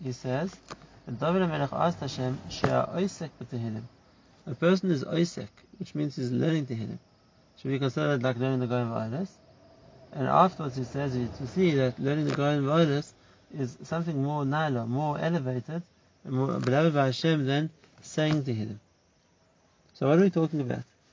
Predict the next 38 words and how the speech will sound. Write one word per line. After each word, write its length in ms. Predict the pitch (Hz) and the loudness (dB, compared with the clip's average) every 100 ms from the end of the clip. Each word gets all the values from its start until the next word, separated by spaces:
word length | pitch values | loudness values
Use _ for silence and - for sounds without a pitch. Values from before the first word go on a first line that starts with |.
| - - - | -20 -18 -4
Are 60 | |
we 100 | 151 | 0
talking 260 | 143 185 208 | 4 4 4
about 200 | 202 180 | 4 4
a 40 | |
person 400 | 160 170 160 - | 4 2 2 0
who's 200 | 139 127 | -2 -2
learning 360 | 120 131 160 180 | 0 0 2 0
Tehillim, 400 | 180 185 190 214 _ _ _ _ | 2 2 2 -2 _ _ _ _
or, 300 | 175 135 143 | -4 0 0
or 340 | - 151 147 156 | 0 -2 -2 -2
are 180 | 151 147 | 0 0
we 120 | 143 | 0
talking 340 | 147 175 175 156 | 2 0 0 -4
about 200 | 143 139 | -2 -4
a 40 | |
person 340 | - 143 135 | -2 -4 -2
who's 120 | 131 120 | -6 -4
saying 280 | 131 123 | -2 -2
Tehillim? 280 | 113 113 - - _ _ _ _ _ _ _ _ _ - | -4 -8 -10 -16 _ _ _ _ _ _ _ _ _ -4
In 80 | 151 | 2
other 220 | 165 147 | 8 8
words, 240 | 123 - - - - | 8 -6 -20 -20 -8
a 80 | 143 | 0
person 300 | 160 180 190 | 4 4 4
can 160 | 170 | 2
recite 420 | 143 135 165 170 170 | 2 2 4 4 2
Tehillim 520 | 135 131 139 170 - | -2 0 0 -2 -4
and 200 | 143 127 | -4 -2
be 100 | 131 | 0
moved 360 | 135 160 170 | 4 4 4
and 100 | 139 127 | 2 -2
uplifted 380 | 131 143 147 | -2 -4 -4
by 100 | 139 | -2
the 100 | 123 | 0
words 240 | 123 131 127 | 0 -2 -4
he's 120 | 120 | -8
saying, 200 | - - | -8 -10